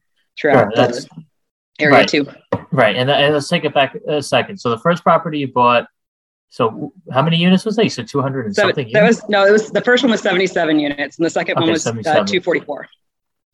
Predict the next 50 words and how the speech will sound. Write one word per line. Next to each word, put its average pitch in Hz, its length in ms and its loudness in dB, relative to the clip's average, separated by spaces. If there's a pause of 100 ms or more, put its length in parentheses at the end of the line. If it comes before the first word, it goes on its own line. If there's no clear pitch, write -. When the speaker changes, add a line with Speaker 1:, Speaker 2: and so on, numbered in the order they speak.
Speaker 2:
Okay. 123 220 2
So, 123 160 -2
you, 123 160 2
Speaker 1:
So 143 80 -4
Speaker 2:
so 123 480 2 (340)
it's, - 240 -12
you're 127 180 -2
buying, 143 420 2
s-, - 260 -14
so 131 340 -2
you 160 140 -2
must 160 180 -2
have 135 120 -4
been 120 40 -6
buying 117 520 0 (180)
single 117 360 -6 (120)
S 131 180 -4
F 117 140 -8
R, 107 200 0
single 107 280 -10
family 104 260 -8
rentals 101 320 -8
in 98 80 -10
bulk, 95 320 -8
right? 95 220 -14 (420)
I'm 117 80 -8
assuming. 120 460 -8 (260)
Speaker 1:
No, 233 240 0
no, 214 380 2
Speaker 2:
Or 196 40 2
Speaker 1:
the, 202 140 4
Speaker 2:
not? 202 80 -4
Speaker 1:
the 214 160 0
original 233 420 -2
ones, 190 420 -4
um, 156 420 -2 (240)
were, 185 100 2
it 170 80 2
was 170 100 -6
actually 175 280 -2
separate. 139 400 -4
The, 170 160 2
there 180 100 2
were 170 120 2
seven 190 360 -2
single 180 240 -2
family 170 300 -2
houses 156 420 -2
back 147 240 -4
before 147 480 -2